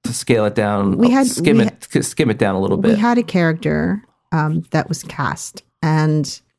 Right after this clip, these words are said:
Speaker 2: we are currently
Speaker 1: It's
Speaker 2: auditioning.
Speaker 1: cast.
Speaker 2: I said cast.
Speaker 1: <laughs>
Speaker 2: Um, I don't know if I ever told that story on,
Speaker 1: Yeah.
Speaker 2: on the show. I will one day. Um,
Speaker 1: Enough heat for today.
Speaker 2: That's enough heat for today.
Speaker 1: <laughs>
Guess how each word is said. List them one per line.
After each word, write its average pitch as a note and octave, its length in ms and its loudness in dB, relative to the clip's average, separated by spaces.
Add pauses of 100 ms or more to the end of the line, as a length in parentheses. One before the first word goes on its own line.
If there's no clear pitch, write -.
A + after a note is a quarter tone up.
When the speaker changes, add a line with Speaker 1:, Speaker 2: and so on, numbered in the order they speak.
(500)
Speaker 2:
we F3+ 160 4
are D3+ 300 2
currently F#3+ 520 0
Speaker 1:
It's - 80 -2
Speaker 2:
auditioning. D#3+ 240 0
Speaker 1:
cast. D3+ 520 0 (480)
Speaker 2:
I E3 40 0
said - 280 -2
cast. - 600 -4
Speaker 1:
<laughs> A#2+ 60 0 (1300)
Speaker 2:
Um, D3+ 540 0 (120)
I - 40 -20
don't - 80 -6
know A3+ 40 4
if G#3+ 120 -2
I - 20 2
ever D3+ 160 0
told C#3 240 -4
that C#3 160 -6
story C3+ 380 -2
on, G2+ 280 2
Speaker 1:
Yeah. - 460 -16 (300)
Speaker 2:
on E3+ 140 6
the E3 80 6
show. D#3 400 0
I G3+ 100 2
will E3+ 200 4
one C#3+ 180 2
day. C3+ 280 -2 (720)
Um, D3 580 0 (240)
Speaker 1:
Enough A2 240 0
heat G#2 240 0
for F#2 100 -2
today. - 220 -2
Speaker 2:
That's F#3+ 180 0
enough A3 240 4
heat E3+ 180 0
for C#3 180 -4
today. B2 520 -2
Speaker 1:
<laughs> - 60 -4